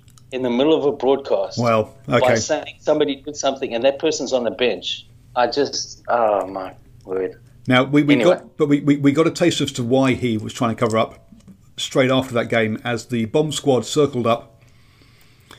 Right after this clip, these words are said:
Speaker 2: and, uh, a, one of the other players who wasn't part of the bomb squad,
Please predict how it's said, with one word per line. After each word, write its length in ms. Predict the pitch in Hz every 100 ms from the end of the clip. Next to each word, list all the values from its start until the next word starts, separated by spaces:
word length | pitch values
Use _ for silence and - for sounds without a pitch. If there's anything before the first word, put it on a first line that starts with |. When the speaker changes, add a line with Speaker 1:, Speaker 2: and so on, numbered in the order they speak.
| - - -
Speaker 2:
and, 480 | - 123 123 123 117
uh, 300 | 123 120 117 - _ _ - _ -
a, 260 | 135 120 123
one 240 | 127 143
of 60 | 135
the 200 | 127 135
other 160 | 160 147
players 480 | 143 127 113 - - - -
who 120 | 107 139
wasn't 300 | 214 214 123
part 140 | 127
of 60 | 117
the 60 |
bomb 220 | 113 117
squad, 320 | 113 - 117